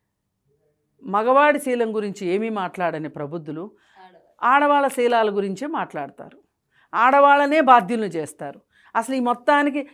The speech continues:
Speaker 1: అస-, అసలు శాంతి అట్లా ఎట్లా చేసింది? భర్తను అమెరికా ఎందుకు పంపించింది?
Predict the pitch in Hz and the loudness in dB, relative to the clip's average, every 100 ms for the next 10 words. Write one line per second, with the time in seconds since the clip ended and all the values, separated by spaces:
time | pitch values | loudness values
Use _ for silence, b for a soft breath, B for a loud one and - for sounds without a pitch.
0 | B - - 226 196 220 233 226 262 262 | B -12 -8 -10 -8 -8 -2 -2 -2 -2
1 | 220 208 190 208 190 170 165 151 151 165 | -2 -4 -6 -6 -6 -8 -10 -16 -16 -18
2 | _ _ _ _ _ _ _ _ _ _ | _ _ _ _ _ _ _ _ _ _
3 | - 202 202 233 196 202 202 180 185 175 | -4 -4 -2 -4 -4 -2 -2 -2 -6 -8
4 | 151 147 - 156 151 151 | -10 -12 -14 -14 -12 -16